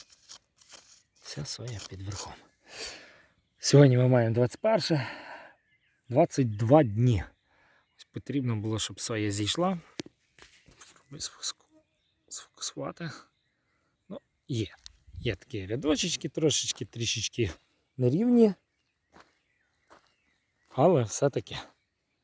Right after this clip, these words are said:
є. Є і бур'я-, бур'янці. До речі, ось ця частина, видно, це ми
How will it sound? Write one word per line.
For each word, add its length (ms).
є. 280
Є 480
і 60
бур'я-, 420
бур'янці. 720
До 140
речі, 240
ось 100
ця 160
частина, 460
видно, 320
це 120
ми 200